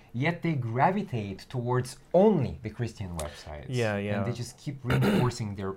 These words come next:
Speaker 1: their bias, pretty
Speaker 2: I,
Speaker 1: much.
Speaker 2: I don't know how old you are, but, uh, I grew up with the internet. I grew up with the beginning of the internet.
Speaker 1: Me too, yeah.
Speaker 2: So, um, when, when the internet first came about, I thought, "Well, this is a really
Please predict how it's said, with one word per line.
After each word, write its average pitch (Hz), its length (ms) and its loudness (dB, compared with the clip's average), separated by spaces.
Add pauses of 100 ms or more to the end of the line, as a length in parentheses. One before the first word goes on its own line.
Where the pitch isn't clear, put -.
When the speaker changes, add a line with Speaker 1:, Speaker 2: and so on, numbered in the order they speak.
Speaker 1:
their 98 200 -6
bias, 85 640 -4
pretty - 200 -6
Speaker 2:
I, 123 60 4
Speaker 1:
much. 76 240 -8
Speaker 2:
I 123 80 2
don't 180 180 4
know 160 140 4
how 127 160 4
old 127 220 6
you 101 140 0
are, 92 140 4
but, 95 260 -4
uh, 95 180 0
I 120 120 4
grew 117 260 4
up 127 100 2 (160)
with 107 140 -6
the 104 100 -4
internet. 95 600 -8
I 101 120 -2
grew 101 200 -2
up 95 120 -6
with 101 120 -10
the 104 60 -4
beginning 107 460 -4
of 87 140 -6
the 95 80 -6
internet. 196 460 -4
Speaker 1:
Me 208 80 -2
too, 131 80 -4
yeah. 143 160 -6 (320)
Speaker 2:
So, 95 440 -2
um, 95 320 -6 (100)
when, 120 180 -2 (100)
when 117 300 -2
the 107 80 -4
internet 131 500 -4
first - 480 -6
came 110 220 -6
about, 107 340 2
I 92 80 0
thought, 95 380 -4
"Well, 95 100 -4
this 110 160 -10
is 101 140 -8
a - 20 -4
really 95 320 -4